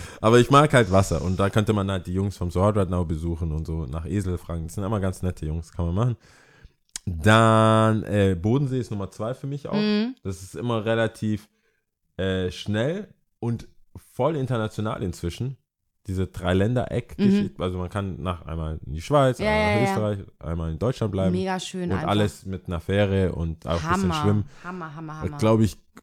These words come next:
Speaker 1: auch Instagram-würdige Momente.
Speaker 2: Ja.
Speaker 1: Falls es einem wichtig ist. Und, äh, Nummer eins, einfach nur, weil Preis-Leistung so krass ist, ist Mailand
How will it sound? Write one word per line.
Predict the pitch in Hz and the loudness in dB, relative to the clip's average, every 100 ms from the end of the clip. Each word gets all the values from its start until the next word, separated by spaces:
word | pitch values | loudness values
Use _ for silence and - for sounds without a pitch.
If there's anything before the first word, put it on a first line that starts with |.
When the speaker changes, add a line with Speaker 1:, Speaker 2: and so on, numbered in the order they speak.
| - | -12
Speaker 1:
auch | - 104 80 - | 2 2 2 0
Instagram-würdige | 110 - 101 101 98 82 95 87 90 87 | 0 2 2 4 2 2 0 0 0 0
Momente. | 85 80 82 76 - - | 0 -4 -6 -10 -12 -8
Speaker 2:
Ja. | 185 175 - _ | -4 -4 -8 _
Speaker 1:
Falls | - 80 87 | -4 -4 -4
es | |
einem | 73 73 | -6 -6
wichtig | 82 - 78 | -8 -10 -14
ist. | - _ _ | -16 _ _
Und, | 90 92 90 82 | 0 2 2 0
äh, | 78 90 85 85 - _ _ | 0 2 2 0 -4 _ _
Nummer | 101 98 95 | 2 4 4
eins, | 104 139 147 147 - _ _ _ _ _ _ _ _ _ - | 2 2 2 -2 -10 _ _ _ _ _ _ _ _ _ -6
einfach | 117 120 110 | -2 2 4
nur, | 117 127 104 | 6 6 6
weil | 101 85 - _ _ _ _ _ _ | 4 2 -4 _ _ _ _ _ _
Preis-Leistung | - 98 95 - 95 101 139 - 98 92 | -2 0 0 0 2 2 2 0 -4 -2
so | 104 | -4
krass | - 107 117 | -4 -4 -4
ist, | 80 87 - _ | -4 -6 -8 _
ist | 87 - | -6 -2
Mailand | 95 104 82 78 90 | 2 2 2 -2 -6